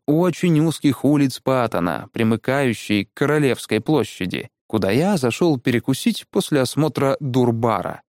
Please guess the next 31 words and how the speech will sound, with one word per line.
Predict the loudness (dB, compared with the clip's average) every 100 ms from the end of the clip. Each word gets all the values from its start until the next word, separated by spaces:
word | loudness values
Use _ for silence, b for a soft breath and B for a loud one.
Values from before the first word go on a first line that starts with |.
| _ -4
В | -2
зале | 0 2 2 2
были | 2 2
небольшие | 2 2 0 0 0 2 2 2
низкие | 2 0 0 0 -2
столики | 0 0 2 0 0 0
в | 0 -2
восточном | -2 0 -2 0 0
стиле, | 0 -2 0 2 0 -4 -6
за | -2 0
которыми | 0 0 0 0
сидят, | 0 -2 0 -2 -2
поджав | -2 2 0 0
ноги. | 0 0 -2 -8 -14 _ _ _
Небольшое | -2 0 0 0 2 0
оконце | -2 -2 0 0 0 0
в |
неварском | 2 0 -2 -2 -2 -2
стиле. | -2 -4 -2 -4 -10 _ _ _ _ _
Внизу, | 2 2 2 -2
под | 0 -4 -4
кафе, | -6 -2 -2 -2
продавцы | -2 -2 -2 -2
сувениров | -2 -2 0 2 2 0 -4 _ _
и | -4
достаточно | -2 -2 -6 -2 0 0
добротных | 0 2 2 2 2 0 -2
деревянных | 0 0 2 2 0 0 -4
скульптур | -4 -4 -4 -2 0 0
разного | 0 0 0 0 0 0
размера. | 0 2 0 0 -4 -10